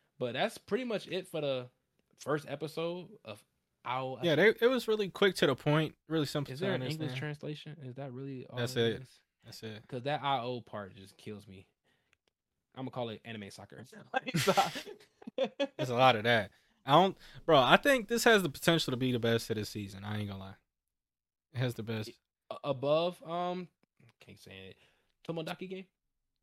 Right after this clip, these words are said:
Speaker 2: Yeah. I ain't gonna lie.
Speaker 1: I'm holding you to
Speaker 2: And
Speaker 1: that.
Speaker 2: that
Speaker 1: I'm a, I mean, I
Speaker 2: could
Speaker 1: can't hold you to it, but
Speaker 2: I think they're both good so far, but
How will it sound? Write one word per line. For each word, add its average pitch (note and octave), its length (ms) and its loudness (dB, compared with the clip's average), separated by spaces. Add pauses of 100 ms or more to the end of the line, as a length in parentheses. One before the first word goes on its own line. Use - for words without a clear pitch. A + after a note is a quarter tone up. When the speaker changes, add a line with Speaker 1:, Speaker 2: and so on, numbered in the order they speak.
(300)
Speaker 2:
Yeah. G#2+ 380 -4 (880)
I B2 80 -6
ain't A2+ 160 -4
gonna G#2 140 -8
lie. F#2 240 -12 (1800)
Speaker 1:
I'm A#2+ 180 2
holding G3 260 2
you A2+ 60 -4
to G3 60 -2
Speaker 2:
And F3 60 0
Speaker 1:
that. A2 300 -6
Speaker 2:
that D#3 160 2
Speaker 1:
I'm F#3 80 -2
a, E3+ 140 -4 (100)
I E3+ 200 -4
mean, D3+ 160 0
I G#3 40 4
Speaker 2:
could G3 100 0
Speaker 1:
can't A#2 160 -10
hold C3 180 -8
you A2 80 -14
to A#2 200 -14
it, G#2 60 -16
but F#2+ 180 -20 (460)
Speaker 2:
I - 80 -20
think F#3+ 180 -2
they're C#3 140 0
both G#2+ 500 -2
good B2+ 440 -4 (560)
so G#2+ 180 -10
far, A#2 400 -8
but G2+ 320 -14